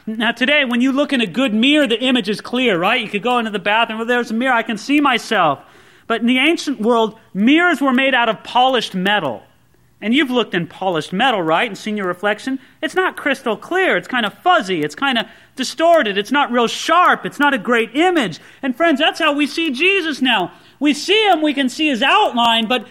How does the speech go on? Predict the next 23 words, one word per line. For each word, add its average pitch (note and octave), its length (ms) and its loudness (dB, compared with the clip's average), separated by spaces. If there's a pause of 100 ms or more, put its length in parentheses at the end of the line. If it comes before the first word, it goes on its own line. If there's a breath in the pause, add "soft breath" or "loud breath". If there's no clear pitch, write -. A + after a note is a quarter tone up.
(160 loud breath)
it's - 160 -4
not F4+ 260 2
crystal C#4+ 400 -4
clear. G4 500 2
It's A3+ 140 -2
a C4+ 60 -2
little D4 240 0
distorted. F4 680 2
We D4+ 80 -2
don't D#4+ 160 4
see - 180 -2
it F4+ 80 0
with E4 100 0
the C#4 80 0
kind D4 200 0
of C#4+ 100 -2
clarity F4+ 640 2
that B3 120 -2
we'd D4 140 -2
like F4+ 300 2
to F4+ 60 -4
see D4 240 0
Jesus. F#3 540 -2